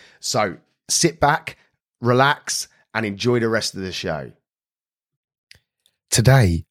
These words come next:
I am going to take you on a journey. It's a journey that I have just gone through myself, and I feel that the world should hear it. And it all started on January the second, twenty twenty-three.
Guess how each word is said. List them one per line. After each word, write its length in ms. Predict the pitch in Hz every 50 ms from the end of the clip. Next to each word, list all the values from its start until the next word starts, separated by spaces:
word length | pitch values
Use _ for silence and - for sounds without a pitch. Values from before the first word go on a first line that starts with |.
| _ -
I 160 | 107 107 107
am 120 | 104 104
going 240 | 98 98 98 98 95
to 120 | - -
take 360 | - - - 107 101 - - -
you 260 | 92 92 90 - -
on 140 | - 92 92
a 60 | 90
journey. 580 | 80 - - 101 90 82 76 71 - - - - _ _ _ _ _ _ _ _ _
It's 180 | - 101 - -
a 60 | 101
journey 420 | 87 - 117 127 135 143 151 160 147
that 140 | 120 - -
I 120 | 110 117
have 140 | 107 92 87
just 380 | - 127 135 123 - - - -
gone 240 | - 113 117 113
through 300 | 107 - - - 101 104
myself, 680 | 98 92 87 80 - - - 90 110 139 165 - - - - - - - - _ _ -
and 460 | 92 92 87 85 85 85 87 85 -
I 160 | - 87 90
feel 520 | 85 - - - 120 120 107 101 101 101 95
that 240 | - 98 92 - -
the 80 | -
world 440 | 80 82 98 98 98 101 98 92 -
should 180 | - - 85 -
hear 340 | - 95 85 80 73 67
it. 160 | - - - - _ _ - - - - - - - - _
And 420 | - 90 92 90 92 90 82 - - - _ _ _ _ _ _ _ _ _ _ _
it 140 | 117 110 -
all 160 | 156 160 147
started 680 | - - - 123 107 120 113 107 120 135 151 - - - _
on 200 | - 92 92 85
January 500 | - 113 110 101 104 101 101 101 101 98
the 100 | 98 87
second, 600 | 82 - - 95 90 - 101 98 117 123 120 - - _ _ _ _
twenty 380 | - - - 101 90 80 - 80
twenty-three. 720 | - - 92 87 - - 87 - - 98 95 110 139 147